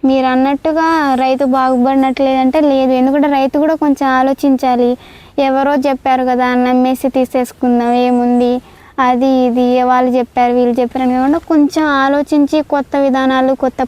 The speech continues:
పద్ధతులు తెలుసుకుంటే మంచిగా ఉంటుంది. మరి ఈ పప్పాయి సాగులో లాభం మంచిగా ఉంటుందా, ఉండదా సార్ ఇది? ఎందుకంటే మేము ఫస్ట్ ఇయర్ కదా, మాకంత చేతి తెలియదు. ఇప్పటిదాకా మేమైతే ఏం చేపియలేదు కటింగ్ అనేది.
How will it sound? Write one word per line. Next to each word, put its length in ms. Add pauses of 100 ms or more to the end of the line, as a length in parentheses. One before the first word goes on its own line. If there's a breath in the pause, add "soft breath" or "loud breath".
పద్ధతులు 460
తెలుసుకుంటే 760 (520 loud breath)
మంచిగా 320
ఉంటుంది. 260 (340 loud breath)
మరి 220
ఈ 40
పప్పాయి 440
సాగులో 380
లాభం 420
మంచిగా 320
ఉంటుందా, 360
ఉండదా 380
సార్ 260
ఇది? 140
ఎందుకంటే 400
మేము 200
ఫస్ట్ 340
ఇయర్ 140
కదా, 240
మాకంత 440
చేతి 460
తెలియదు. 460
ఇప్పటిదాకా 760 (460 loud breath)
మేమైతే 540
ఏం 240
చేపియలేదు 680
కటింగ్ 360
అనేది. 460